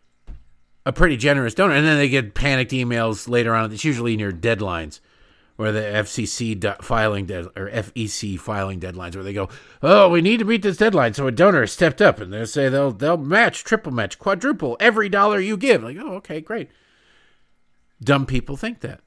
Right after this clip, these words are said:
But there are limits to the amount of money you can give to a campaign legally. There are limits to the amount of money you can give to a political party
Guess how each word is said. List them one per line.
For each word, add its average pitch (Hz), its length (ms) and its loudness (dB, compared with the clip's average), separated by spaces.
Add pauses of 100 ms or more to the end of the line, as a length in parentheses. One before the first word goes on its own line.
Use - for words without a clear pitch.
But - 120 -20
there 220 120 4
are 226 240 -2
limits 185 800 -2 (240)
to - 100 -16
the 185 80 -4
amount 160 200 2
of 156 40 0
money 156 200 0
you 156 80 0
can 156 80 -8
give 196 160 -2
to 131 100 -2
a 101 60 -6
campaign 101 460 -8
legally. 160 440 -8 (800)
There 233 100 0
are 196 60 0
limits 151 560 -2
to - 60 -20
the 180 160 -4
amount 175 200 2
of 180 60 0
money 185 180 -2
you 202 140 -4
can 180 160 -6
give 170 220 0
to 185 140 -2
a 170 60 -2
political 190 420 -4
party 190 520 -4